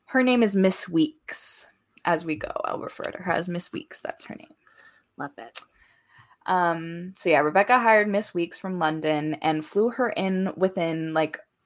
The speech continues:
Speaker 1: four hours of talking, like, reaching out to her. I guess Miss
Speaker 2: Oh
Speaker 1: Weeks
Speaker 2: my
Speaker 1: asked for at
Speaker 2: God.
Speaker 1: least twenty-four hours. She said, "Can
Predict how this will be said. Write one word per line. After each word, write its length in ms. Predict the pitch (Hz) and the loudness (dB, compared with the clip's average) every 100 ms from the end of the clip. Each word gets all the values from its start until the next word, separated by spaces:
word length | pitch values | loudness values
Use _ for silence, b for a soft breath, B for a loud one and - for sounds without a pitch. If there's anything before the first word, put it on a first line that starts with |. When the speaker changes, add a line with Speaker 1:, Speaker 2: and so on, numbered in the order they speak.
| _ _ _ _ _ | _ _ _ _ _
Speaker 1:
four 380 | - 202 208 - | 0 8 10 10
hours 420 | 180 196 226 254 | 10 10 6 2
of 120 | 226 | -4
talking, 800 | - 196 208 240 240 262 269 262 | 2 2 2 -4 -4 -4 -4 -4
like, 260 | - 170 - | -2 -2 -2
reaching 340 | 175 185 185 175 | -4 -4 -2 2
out 180 | 170 170 | 2 2
to 60 | 226 | -2
her. 360 | 247 269 285 B B B B B B | 0 0 -2 B B B B B B
I 80 | 185 | 4
guess 180 | 180 185 | 4 4
Miss 220 | 196 180 | 2 0
Speaker 2:
Oh 40 | 190 | 0
Speaker 1:
Weeks 280 | 190 190 - | -2 -2 2
Speaker 2:
my 80 | - | 8
Speaker 1:
asked 240 | 175 - 190 | 8 6 4
for 140 | 190 | 8
at 140 | 170 170 | 10 8
Speaker 2:
God. 60 | |
Speaker 1:
least 480 | 175 190 - - - | 2 0 -2 -6 -10
twenty-four 540 | - 196 185 - 185 - | 0 2 2 4 6 6
hours. 340 | 156 160 214 | 6 6 2
She 120 | - | -4
said, 160 | 202 190 | -6 -6
"Can 140 | 214 | -2